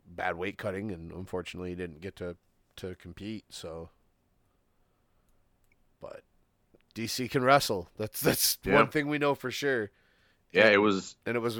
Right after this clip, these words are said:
Speaker 1: effortless. He knew he could just shoot when he wanted to and not have to worry about it getting stuffed because Derek Lewis doesn't know how to work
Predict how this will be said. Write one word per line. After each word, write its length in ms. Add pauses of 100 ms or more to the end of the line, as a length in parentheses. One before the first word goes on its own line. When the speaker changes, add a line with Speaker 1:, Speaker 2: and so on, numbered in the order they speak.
Speaker 1:
effortless. 440
He 120
knew 140
he 140
could 120
just 200
shoot 400
when 140
he 100
wanted 360
to 320
and 180
not 200
have 120
to 60
worry 220
about 300
it 100
getting 260
stuffed 460
because 440 (1160)
Derek 260
Lewis 320
doesn't 440 (340)
know 480
how 180
to 100
work 440